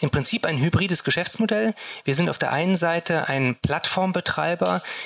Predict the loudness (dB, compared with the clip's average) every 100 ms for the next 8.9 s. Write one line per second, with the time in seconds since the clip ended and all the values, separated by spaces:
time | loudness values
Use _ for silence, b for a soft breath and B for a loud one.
0 | -6 -2 2 2 0 0 -2 0 0 2
1 | 2 2 2 0 2 0 0 0 -2 -2
2 | -2 0 0 0 0 0 0 0 2 2
3 | 2 2 0 -2 B B B -4 -2 0
4 | 0 0 -2 -4 -2 0 0 2 2 2
5 | 0 -2 -2 -4 _ -4 -2 0 0 0
6 | 0 0 0 -2 -2 -2 0 2 2 2
7 | -2 0 0 0 0 0 0 0 0 -2
8 | 0 0 0 0 2 2 2 2 0